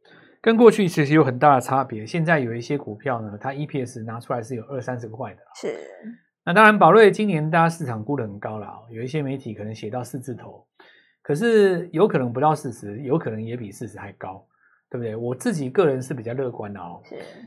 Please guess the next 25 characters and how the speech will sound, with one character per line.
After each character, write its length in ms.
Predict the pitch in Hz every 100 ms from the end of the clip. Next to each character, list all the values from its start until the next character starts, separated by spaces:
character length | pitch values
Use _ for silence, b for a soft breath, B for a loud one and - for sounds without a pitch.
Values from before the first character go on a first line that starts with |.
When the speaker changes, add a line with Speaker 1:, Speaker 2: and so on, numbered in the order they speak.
| _ -
Speaker 1:
那 60 |
么， 360 | 208 196 180 170
因 120 | 185 214
为 60 |
他 160 | 185 190
之 180 | 185 196
前 220 | 165 139
并 180 | 170 151
购 140 | 151
过 140 | 147
那 80 | 143
么 120 | 135
公-， 240 | 131 135 156
那 80 | 160
么 80 | 147
多 140 | 139
公 200 | 131 131
司， 240 | 127 131 123
营 180 | 127 127
收 100 | 139
都 140 | 135
进 180 | 131 127
去 220 | - 117
了 60 | 98
嘛。 160 | -